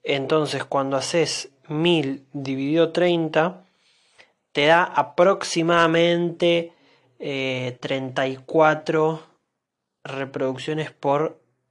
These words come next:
episodio. Obviamente es aproximado porque había episodios que tenían el doble, quizás, y había episodios que tenían la mitad. Entonces es un aproximado.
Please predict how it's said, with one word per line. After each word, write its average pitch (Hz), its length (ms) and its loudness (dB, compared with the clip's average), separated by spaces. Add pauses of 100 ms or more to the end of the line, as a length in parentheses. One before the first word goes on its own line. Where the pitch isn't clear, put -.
(220)
episodio. 127 800 -4
Obviamente 143 440 0
es - 100 -4
aproximado 139 640 -2
porque 131 220 -2
había 139 180 0
episodios 147 460 -6
que 135 100 -12
tenían 139 500 -6 (1300)
el 131 260 -8
doble, 160 540 2
quizás, 151 640 -2 (400)
y 139 80 -6
había 135 220 0
episodios 135 480 -4
que 131 100 -6
tenían 135 600 -4
la 120 120 -6
mitad. 117 560 -2 (680)
Entonces 127 420 -6
es 120 180 -6
un 135 80 -6
aproximado. 120 680 -6